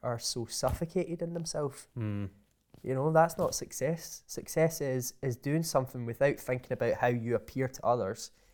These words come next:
Speaker 1: and, and just going and doing it and enjoying it and loving it. Love what you do.
Speaker 2: Mm-hmm.
Speaker 1: Find something you love. Like, if you love gardening, do something with gardening.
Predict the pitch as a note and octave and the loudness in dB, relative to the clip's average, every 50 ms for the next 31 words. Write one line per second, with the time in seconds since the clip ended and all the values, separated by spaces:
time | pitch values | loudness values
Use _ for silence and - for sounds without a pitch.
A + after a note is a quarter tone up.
0 | _ _ _ - A#2+ A#2+ A#2 A#2 - - A#2+ B2+ A#2+ A#2 - - - - - - | _ _ _ -2 -2 0 0 -2 -2 -2 -2 -2 -2 -2 -4 -6 -6 -8 -8 -8
1 | - - - E3+ E3+ D#3 B2+ A#2+ C3+ C3+ C#3+ - C3 C3 A#2+ A#2+ - - A2+ A#2 | -10 -6 -2 0 2 2 0 0 0 0 -2 -2 -2 -6 -8 -8 -8 -2 0 2
2 | C#3+ D#3 D#3+ E3+ - - B2 A2 A2+ A#2 C3 C#3+ E3 E3+ - - - - _ - | 4 4 2 2 0 -2 -6 -2 0 0 2 2 0 -2 -2 -4 -8 -18 _ -2
3 | C3 D3 D#3 E3 E3 - - C#3 B2+ B2 B2+ D3 D#3+ D#3+ - - _ _ B2+ A#2 | -2 0 0 0 -2 -2 -4 -6 -4 -2 0 0 -2 -2 -6 -20 _ _ -4 -2
4 | G#2+ G2+ G#2 G2+ C#3 D#3 D#3 - - D#3 - C#3 D3 C3 B2+ A2+ A2+ C3+ D3 D3 | -2 -2 0 2 2 2 2 0 -2 -4 -4 -4 -6 -6 -2 2 2 2 2 2
5 | C#3+ C3+ - - - - C#3 C#3+ D3+ D3+ C3+ B2 - G#2 G#2+ B2 C#3+ - F3 E3+ | -2 -4 -4 -4 -6 -6 -4 0 0 0 0 0 0 2 4 4 4 2 0 0
6 | E3 D3 - - - _ - _ _ _ _ _ _ _ _ - _ - F#3 F#3+ | 0 -2 -4 -8 -20 _ -20 _ _ _ _ _ _ _ _ -20 _ 2 2 2
7 | G3 - - G#3+ - F3+ F3+ D#3+ - - - A2+ A#2 D3+ E3 E3 G3+ G#3 G3+ F#3+ | 4 2 0 0 0 2 0 0 0 4 4 4 6 6 4 2 0 0 0 0